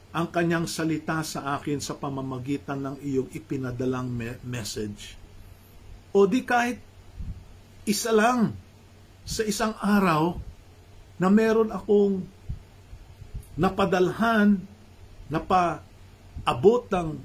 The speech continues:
salita ng Panginoon na, kumbaga,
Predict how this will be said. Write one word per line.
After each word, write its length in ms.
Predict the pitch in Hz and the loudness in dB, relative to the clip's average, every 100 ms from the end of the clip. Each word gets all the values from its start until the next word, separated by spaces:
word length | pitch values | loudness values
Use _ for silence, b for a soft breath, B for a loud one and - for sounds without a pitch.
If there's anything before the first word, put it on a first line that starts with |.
| - | -14
salita 640 | - - 160 160 196 214 | -8 -2 0 2 2 2
ng 160 | 208 190 | 2 2
Panginoon 640 | 185 180 175 175 190 180 | -2 -2 -2 0 2 2
na, 140 | 156 139 127 - - - - - - - - - - - - - - - - - | -2 -6 -12 -20 -20 -20 -20 -20 -20 -20 -20 -20 -20 -10 -8 -8 -10 -12 -12 -10
kumbaga, 640 | - 208 226 220 226 226 | -4 -2 -2 -2 -2 -4